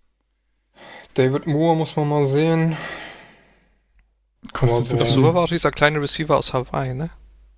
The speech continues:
Speaker 2: Ja.
Speaker 1: Jo.
Speaker 3: Ja. Fand ich das Tape ganz geil, aber irgendwie war ja
Speaker 2: Ja.
Speaker 3: auch nur Hawaii.
Speaker 2: Ja, hatte halt auch noch überhaupt keine Möglichkeit, irgendwas zu zeigen, ne? Nur sehr wenige Snaps gespielt. Da hätte ich gern gesehen, was er denn wirklich kann.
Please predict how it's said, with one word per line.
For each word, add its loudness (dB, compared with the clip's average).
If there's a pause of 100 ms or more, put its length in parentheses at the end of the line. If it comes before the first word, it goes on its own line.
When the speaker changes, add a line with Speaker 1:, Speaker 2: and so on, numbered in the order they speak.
(200)
Speaker 2:
Ja. 2 (1300)
Speaker 1:
Jo. -8 (160)
Speaker 3:
Ja. -12 (1080)
Fand -2
ich -6
das -2
Tape 2
ganz 0
geil, 2
aber 2
irgendwie -2
war 2
ja 4
Speaker 2:
Ja. 0
Speaker 3:
auch -2
nur 0
Hawaii. 0 (600)
Speaker 2:
Ja, 2 (260)
hatte 2
halt 4
auch 0 (140)
noch 2
überhaupt 0
keine 2
Möglichkeit, 0
irgendwas -2
zu -16
zeigen, -2
ne? -2
Nur -6
sehr -2
wenige -2
Snaps -4
gespielt. -4 (420)
Da -2
hätte -2 (160)
ich -14 (180)
gern 2
gesehen, 0
was 2
er 4
denn 2
wirklich -4
kann. -2